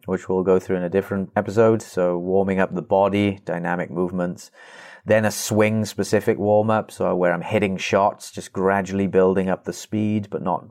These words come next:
really looking at anything in particular. Then a pattern recognition phase, where I'm looking at what,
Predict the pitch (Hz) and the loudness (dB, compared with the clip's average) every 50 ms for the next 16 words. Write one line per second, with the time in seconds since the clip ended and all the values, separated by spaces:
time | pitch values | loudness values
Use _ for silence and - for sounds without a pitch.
0 | 117 117 - 90 95 98 95 92 90 87 90 92 87 - - 95 92 - - 87 | -20 -16 -8 -4 -2 0 0 0 0 -2 -2 -2 -2 -2 -4 -6 -6 -4 -4 -4
1 | 87 90 85 - 90 92 90 85 - 78 - 95 90 - 98 95 95 98 98 _ | -4 -4 -4 -4 -6 -6 -6 -8 -10 -8 -6 -6 -4 -2 0 -2 -2 -2 -4 _
2 | _ _ _ _ - - - - - - - - - - _ - 95 110 113 113 | _ _ _ _ -20 -20 -20 -20 -20 -20 -20 -20 -20 -20 _ -2 0 2 2 2
3 | 110 107 - - - - 101 101 98 - 104 101 98 98 101 98 95 - 92 82 | 2 -2 -2 -2 -2 -2 0 -2 -2 -2 -4 -2 0 0 0 0 0 -2 -4 -4
4 | 87 95 101 107 104 - 120 113 113 113 113 - _ _ _ _ _ _ - - | -2 0 0 0 0 0 0 0 0 -2 -6 -8 _ _ _ _ _ _ -6 0
5 | - 110 113 117 117 117 113 - - 92 92 92 92 87 - 90 92 92 - - | 2 4 4 4 4 2 0 0 0 0 0 0 -2 -6 -4 -2 -2 -2 -2 -4
6 | 90 87 87 90 85 80 - - 98 95 95 87 - | -4 -2 -2 -2 -2 -2 -4 -2 0 2 2 2 0